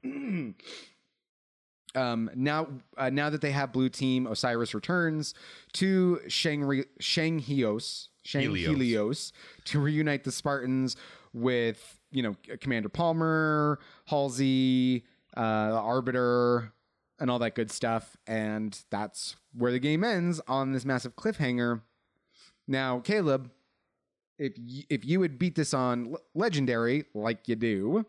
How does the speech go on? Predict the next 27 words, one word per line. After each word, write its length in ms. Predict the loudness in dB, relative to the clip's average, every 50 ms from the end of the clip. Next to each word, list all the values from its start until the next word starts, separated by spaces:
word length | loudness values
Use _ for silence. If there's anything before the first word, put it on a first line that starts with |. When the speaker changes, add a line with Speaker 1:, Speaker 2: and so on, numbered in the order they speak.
| _ _
Speaker 2:
Yeah. 240 | -6 -2 -2 -2 -2 -6 -10 -16 -20 -20 -20 -20 -6 -2
Speaker 1:
What 160 | -2 0 2
you 100 | 2 2 4
would 120 | 2 2
have 100 | 0 -2
got 260 | -2 -2 -2 0 -2
was 140 | -2 -2 0
a 160 | 0 0 0 -2
extra 260 | -4 -4 -2 -2 -4 -2
fun 220 | 0 -2 0 0
little 220 | 0 0 0 0
cutscene 840 | -2 -2 -4 -4 -4 -6 -8 -6 -2 -2 -2 0 -2 -2 -2 -2 -4 -4 -8 _ _ _ _ _ _ _ _ _ _ _ _ _ _ _ _ _ _ _
that 300 | -6 -4 -2 -2 -2 -4
shows 500 | -4 -2 0 2 2 2 2 0 -2 -4 -8 -16 -20 -20 -20 -10 -6
an 180 | -4 -4 -4 -2 -2
unknown 480 | 0 0 2 2 2 2 2 2 0 0
Halo 380 | -2 0 0 2 2 2 2 2
installation 640 | 0 0 -2 -2 0 2 2 0 0 -2 -2 -4 -4
starting 360 | -2 -2 0 0 0 0 0
to 60 | -2 -4
power 400 | -4 -4 -4 -2 -2 -2 -2 -2 _
up 280 | -2 -2 -2 -4 -8
while 260 | -10 -4 -2 0 0 0
you 120 | 0 -2
hear 200 | -2 -2 -2 -2
Cortana 580 | -4 -4 -6 -6 -6 -6 -6 -4 -2 -2 -2 -4
humming. 580 | -6 -8 -8 -8 -8 -6 -8 -10 -14 -20 -20